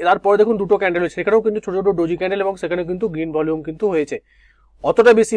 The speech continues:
ভলিউম হয়নি এর মতন, but এর মতন ভলিউম হয়েছে, মানে আপনি এখানে এন্ট্রি নিলেন, এই সুইং লিয়ের নিচে আপনি কিন্তু স্টপ লস লাগাবেন যদি আপনি একটু আপনার রিস্কটাকে যদি একটু কম করতে চান, ঠিক আছে? তো আপনি এই জায়গাতে স্টপ লস লাগালেন, এখানে আপনি এন্ট্রি করলেন,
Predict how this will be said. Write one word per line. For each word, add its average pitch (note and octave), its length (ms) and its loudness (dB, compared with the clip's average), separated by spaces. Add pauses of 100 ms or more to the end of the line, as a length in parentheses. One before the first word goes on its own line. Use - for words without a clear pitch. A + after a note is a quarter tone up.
ভলিউম F3+ 240 0
হয়নি E3 200 0 (140)
এর E3+ 140 0
মতন, D#3 240 -2
but G3+ 100 2 (180)
এর F#3+ 120 0
মতন A3 160 4 (100)
ভলিউম F3+ 240 0
হয়েছে, D#3+ 160 -4
মানে G#3 120 -2 (100)
আপনি G3 240 0
এখানে G3 220 -2
এন্ট্রি F#3+ 220 -6
নিলেন, A3+ 180 2 (600)
এই B3+ 80 6 (120)
সুইং A3+ 200 2 (100)
লিয়ের G#3 280 8
নিচে F#3 160 -2 (100)
আপনি F#3 200 0
কিন্তু F#3 180 -6
স্টপ D3 200 0
লস C#3 180 -2
লাগাবেন A#2 260 -6 (560)
যদি E3+ 160 -4 (140)
আপনি E3 200 -6 (120)
একটু - 180 -8 (160)
আপনার D#3+ 240 -2 (420)
রিস্কটাকে E3+ 340 -4
যদি D#3+ 140 -2
একটু B3+ 120 -12 (120)
কম E3+ 120 2 (100)
করতে D3 220 -4
চান, G2+ 120 -8 (420)
ঠিক A#3+ 160 2
আছে? C3+ 200 0
তো G3 40 -2 (120)
আপনি G#3 120 0 (100)
এই G3 100 0
জায়গাতে G#3 260 4 (340)
স্টপ F3 200 0
লস F#3 200 -2
লাগালেন, G3+ 260 4 (120)
এখানে F#3+ 260 -4
আপনি F#3 140 -6 (100)
এন্ট্রি F3+ 260 -6
করলেন, G3 220 0